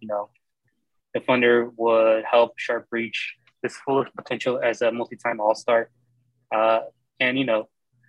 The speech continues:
I know there's, like, a lot of, you know, rumors and reports this time of the year, but, you know, Gavoni's at the top of the top when it comes to his stuff. And if he's reporting something, then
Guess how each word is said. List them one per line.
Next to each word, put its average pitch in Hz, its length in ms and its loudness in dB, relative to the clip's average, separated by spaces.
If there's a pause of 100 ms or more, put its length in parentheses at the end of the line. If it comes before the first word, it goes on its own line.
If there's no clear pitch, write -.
(100)
I 123 60 0
know 135 80 6
there's, 135 140 2
like, 131 160 -2
a - 20 -4
lot 120 180 0
of, 120 80 -4
you 113 140 -12
know, 107 240 -14 (100)
rumors 139 1040 -2
and 117 140 -6
reports 131 520 0
this 131 140 -6
time 127 180 0
of 123 60 -6
the 117 80 -2
year, 120 340 0
but, 117 100 0
you 117 120 -4
know, 113 140 -2
Gavoni's 127 600 -2
at 120 120 -2
the 113 80 -10
top 123 240 0
of 123 60 -8
the 110 40 -10
top 113 360 2
when 113 200 -10
it 110 100 -12
comes 110 200 -6
to 120 100 -10
his 110 140 -10
stuff. 113 260 2
And 113 100 -6
if 107 60 -6
he's 139 160 0
reporting 127 340 -2
something, 117 360 -10
then 107 200 -4